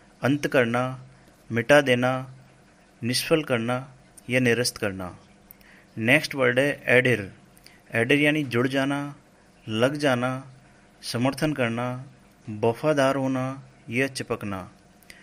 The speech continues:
Next word है counterpart। Counterpart यानी समकक्ष, प्रतिरूप,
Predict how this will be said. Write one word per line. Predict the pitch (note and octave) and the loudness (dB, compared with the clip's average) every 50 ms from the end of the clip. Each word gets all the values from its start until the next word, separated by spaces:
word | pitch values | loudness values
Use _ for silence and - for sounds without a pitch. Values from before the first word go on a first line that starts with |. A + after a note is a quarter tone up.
| - - - _ - - | -20 -20 -20 _ -10 -4
Next | A#2 A#2 B2+ D3 D#3+ - - D#3+ | 0 4 4 4 2 0 -2 2
word | C#3 B2 A#2 A#2 | 2 4 4 4
है | A#2+ C3 C#3+ - - - - _ _ - - _ _ _ _ - | 4 2 2 -2 -8 -20 -20 _ _ -20 -20 _ _ _ _ -2
counterpart। | A#2+ A#2 B2+ C3+ C#3+ D3 C3+ - B2+ A2+ G#2 G2+ F#2+ - - - - - - - - - - | 0 0 0 2 0 -2 2 4 6 6 6 4 2 -4 -10 -20 -20 -20 -20 -20 -20 -12 -6
Counterpart | A2+ A2+ A#2+ B2+ C3+ C#3+ - D3 C#3+ C#3+ C#3+ | -4 -2 -2 -2 -4 0 2 4 4 4 2
यानी | C#3+ C#3+ D3+ D#3 | 0 0 0 -2
समकक्ष, | D3 - - A#2+ A#2 B2+ B2 C#3 C#3+ C#3 - - - - - - - - - - - - - - - _ - | -2 -2 -2 0 -2 -2 -2 -2 -4 -4 -4 -10 -12 -12 -14 -18 -20 -20 -20 -20 -20 -20 -20 -20 -20 _ -8
प्रतिरूप, | - B2+ C3 - D3 D3 D3 D3+ D3+ D3+ | -8 -6 -2 2 2 4 4 2 -2 -4